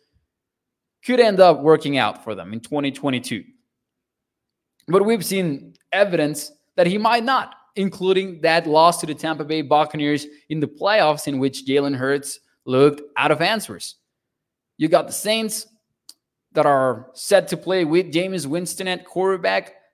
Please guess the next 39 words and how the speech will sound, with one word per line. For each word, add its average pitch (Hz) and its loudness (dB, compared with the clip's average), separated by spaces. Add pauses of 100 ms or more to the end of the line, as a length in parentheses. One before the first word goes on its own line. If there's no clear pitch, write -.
the 147 -2
Titans 165 0
that 160 2
are 143 4
clearly 190 0
not 180 0
sold 175 -2
on 160 0
Ryan 156 0
Tannehill, 160 -4 (760)
not 165 2
enough 160 0
at 160 -4
least 156 -2
to 156 -4
avoid 156 -2
drafting 160 -4
Malik 160 -4
Willis 170 2
in 196 -10
the 180 -6
N 180 -2
F 170 -6
L 180 2
draft, 180 0 (460)
who 165 2
I 160 6
thought 151 0
was 131 -6
one 143 -4
of 127 -6
the 127 -8
best 135 -4
picks 127 -4 (500)
at, 131 0
in 143 -2
the 131 -2
third 135 -2
round. 123 -2